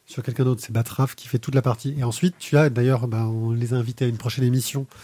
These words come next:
euh, les, les auteurs qui travaillent sur les auteurs numériques. Donc, c'est une plateforme qui vient d'être lancée, hein. Donc, on les a invités pour une prochaine émission. J'espère qu'on arrivera à se mettre d'accord pour trouver un rendez-vous. Euh, qui, eux,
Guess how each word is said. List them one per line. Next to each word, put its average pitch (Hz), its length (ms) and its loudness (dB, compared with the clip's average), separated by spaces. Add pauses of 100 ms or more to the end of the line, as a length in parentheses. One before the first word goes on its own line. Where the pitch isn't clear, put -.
(540)
euh, 117 280 0
les, 110 260 0
les 110 460 -2
auteurs 131 260 0
qui - 60 -20
travaillent 117 180 0
sur 113 240 -4
les 110 160 0
auteurs 139 240 4
numériques. 127 560 0
Donc, 117 140 -6
c'est - 80 -6
une 107 80 -4
plateforme 120 340 0
qui - 160 -12
vient 117 140 2
d'être 113 180 -2
lancée, 135 320 0
hein. 151 320 0
Donc, 107 120 -6 (120)
on 120 40 -4
les 107 340 -6
a - 20 0
invités 117 220 -2
pour 127 100 -4
une 113 60 -2
prochaine 117 260 -6
émission. 117 380 -2 (100)
J'espère 101 300 -10
qu'on 117 80 -4
arrivera 110 280 0 (320)
à 131 80 4
se - 100 2
mettre 135 120 2
d'accord 127 320 4
pour - 140 -16
trouver 117 200 -2
un 110 60 2
rendez-vous. 117 380 0 (460)
Euh, 120 280 0
qui, 131 300 2
eux, 202 180 10